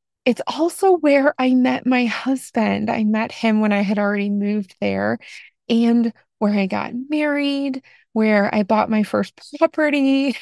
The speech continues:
<laughs> where I had my two amazing kiddos. So when we go back, we go back to stay, and I get to stay in this storybook village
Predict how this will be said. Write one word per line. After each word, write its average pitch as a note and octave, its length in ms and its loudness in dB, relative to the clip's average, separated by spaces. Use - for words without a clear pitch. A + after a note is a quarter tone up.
<laughs> - 140 -20
where C4 320 2
I A3+ 120 2
had G#3+ 440 -4
my A3+ 220 -6
two B3 280 0
amazing A3 500 -2
kiddos. G#3 380 -2
So B3 360 0
when C#4+ 560 2
we B3+ 320 0
go B3 220 0
back, B3+ 920 -4
we B3 320 2
go C#4 160 2
back A#3 220 0
to A3+ 160 -4
stay, D4 540 -2
and A#3 380 -2
I A3+ 180 -2
get B3+ 220 0
to B3 140 -2
stay A3+ 580 -2
in G#3+ 600 -2
this G#3+ 320 -4
storybook D4+ 640 0
village G#3 560 0